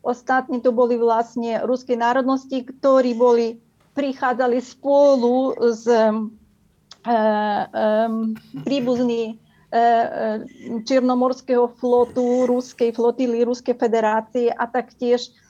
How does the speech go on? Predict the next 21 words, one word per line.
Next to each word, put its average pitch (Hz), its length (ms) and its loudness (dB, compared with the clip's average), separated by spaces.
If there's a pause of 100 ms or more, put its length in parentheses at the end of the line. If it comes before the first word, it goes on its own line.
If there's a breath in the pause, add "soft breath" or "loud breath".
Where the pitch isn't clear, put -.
(100)
e, 220 100 -6
prisťahovalci. 240 1200 -2 (300 soft breath)
E, 240 80 0
em, 240 800 -2
komisie 285 480 -2
hovoria 262 400 0
o 240 100 0
tom 247 240 -4
jednoznačne. 247 1000 -2 (500)
E, 240 240 0
takisto 269 640 -2
ako 254 400 -2
aj 240 160 0
štatistika 254 840 -2
od, 240 320 0
e, 233 320 0
tohto 240 400 0
krymsko-tatárskeho 233 1000 -4
národného 233 540 0
ruchu, 277 480 -2 (960 soft breath)
že, 247 480 2